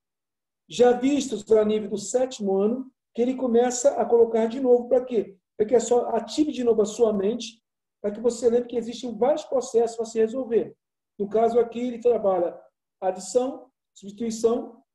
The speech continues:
e também vai usar, é, a forma gráfica pra que você encontre a solução.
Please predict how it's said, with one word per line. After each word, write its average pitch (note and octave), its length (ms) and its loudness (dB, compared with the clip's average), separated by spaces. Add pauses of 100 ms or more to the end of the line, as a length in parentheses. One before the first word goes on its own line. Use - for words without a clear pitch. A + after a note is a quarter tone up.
(140)
e G#3+ 120 -10
também A3+ 300 2
vai A#3 220 4
usar, A3 560 -4 (300)
é, A3+ 300 2
a G3 100 -4
forma A3+ 380 -4
gráfica G#3 540 -2 (320)
pra G3+ 140 -8
que G3+ 60 -16
você G#3 260 -6
encontre A3 380 -4
a A3+ 40 0
solução. A#3+ 640 -8